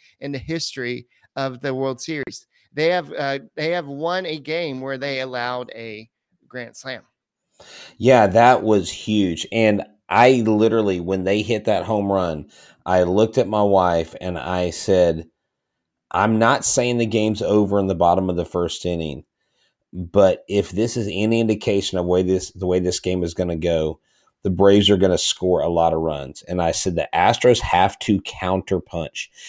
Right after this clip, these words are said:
Speaker 2: And, you know, it's just like life. It's just like Rocky taught us. It's not whether you get knocked down, it's what you do when you get knocked down.
Speaker 1: Right.
Speaker 2: And this is the team. And Eric, I told you,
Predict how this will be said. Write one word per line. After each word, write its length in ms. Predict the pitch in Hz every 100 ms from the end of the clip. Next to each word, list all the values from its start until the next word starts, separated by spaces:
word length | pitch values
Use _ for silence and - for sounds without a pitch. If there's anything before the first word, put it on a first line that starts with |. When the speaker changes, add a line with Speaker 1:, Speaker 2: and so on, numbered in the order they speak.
| - -
Speaker 2:
And, 300 | 107 110 104 -
you 180 | 117
know, 300 | 135 139 104 - _ _
it's 180 | - 127
just 220 | 190 180
like 200 | 208 190
life. 420 | 101 123 117 80 101
It's 120 | -
just 140 | 131
like 160 | 131 -
Rocky 500 | 90 110 123 - 101
taught 340 | - 95 85 -
us. 280 | - - - _ _ _ -
It's 240 | 101 -
not 300 | 131 180 143
whether 220 | 127 123
you 240 | 110 95 87
get 320 | 90 135 98
knocked 300 | 90 - -
down, 360 | 82 82 82
it's 200 | 87 -
what 280 | 110 127 -
you 120 | 117
do 300 | 98 92 101
when 380 | 87 82 95 107
you 120 | 95
get 260 | 82 85 -
knocked 260 | 85 - -
down. 240 | 82 69
Speaker 1:
Right. 200 | 127 117 - - - _ 117
Speaker 2:
And 260 | 117 98
this 460 | 98 151 180 - -
is 360 | 135 135 117
the 140 | 113 107
team. 380 | - 135 101 - - -
And 140 | 127
Eric, 360 | 143 180 175 -
I 220 | 147 180
told 440 | 208 - 185 214 131
you, 200 | 80